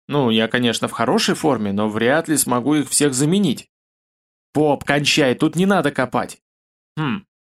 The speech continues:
могу копать, могу не копать». «Ты же капитан». «О, вспомнили. Пожалуйста. Но я очень прошу». «Ладно, уговорил, сейчас буду». Я отключил связь.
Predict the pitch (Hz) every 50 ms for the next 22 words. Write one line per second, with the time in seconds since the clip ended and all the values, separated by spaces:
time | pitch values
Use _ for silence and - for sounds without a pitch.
0 | _ _ - 127 135 147 151 135 123 120 151 170 175 - 117 104 - 127 131 139
1 | 131 127 123 123 127 - 185 185 - 131 113 113 - - _ _ _ _ _ _
2 | _ _ _ _ _ _ _ _ _ _ _ _ - 156 170 165 147 147 - 147
3 | - - 151 - - 202 165 117 98 - - _ _ _ _ _ _ _ 214 220
4 | 208 147 101 - - - - - 311 311 294 226 143 92 67 - - - _ _
5 | _ _ _ _ _ _ _ _ - 110 123 135 123 139 123 110 104 98 - -
6 | - - - _ _ _ _ _ _ _ _ _ _ - 131 135 135 151 190 190
7 | 160 - - 117 107 - 120 117 - - - - - _ _ _ _ _ _ _
8 | _ _ _ _ _ _ _ _ _ _ - 117 135 147 147 143 135 139 139 139
9 | 123 131 127 131 131 135 135 120 107 104 - 117 113 - 135 127 123 110 110 113
10 | 113 110 101 95 80 - _ _ _ _ _ _ - 123 151 196 208 190 - -
11 | 156 147 147 - 170 147 - - 123 113 113 101 - - - -